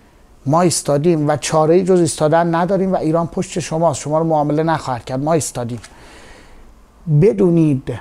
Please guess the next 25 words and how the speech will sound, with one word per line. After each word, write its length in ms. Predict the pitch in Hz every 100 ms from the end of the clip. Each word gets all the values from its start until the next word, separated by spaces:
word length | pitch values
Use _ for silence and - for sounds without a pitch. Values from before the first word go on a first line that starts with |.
| - - -
عقب 500 | 147 147 156 156 147
نشینی، 1000 | 160 160 - 156 160 156 160 170 196 214 - - - - - -
چه 220 | - 233 254
موافق 520 | 196 165 135 190 180
جمهوری 380 | 165 156 151 151
اسلامی 360 | - 156 151
باشید 320 | 147 131 147
چه 180 | - 170
مخالفش، 840 | 175 131 139 147 135 151 135 - - - - _ - -
ساکس 640 | - 151 151 156 - -
پیکوی 360 | 160 - 180 196
دومی 420 | 170 156 165 180
رو 80 | 180
تو 100 | 156
منطقه 440 | 156 139 143 160
ما 140 | 170
ایجاد 280 | 160 139 147
خواهد 320 | - 131 127
کرد، 260 | - 117 101 - - _ _ _ - - -
تجزیه 520 | - 143 147 147 175
می‌شه، 380 | 185 143 135 - -
همونطور 280 | - 160 170
که 100 | 165
عثمانی 460 | 170 - 156 156 170
شد. 260 | - 127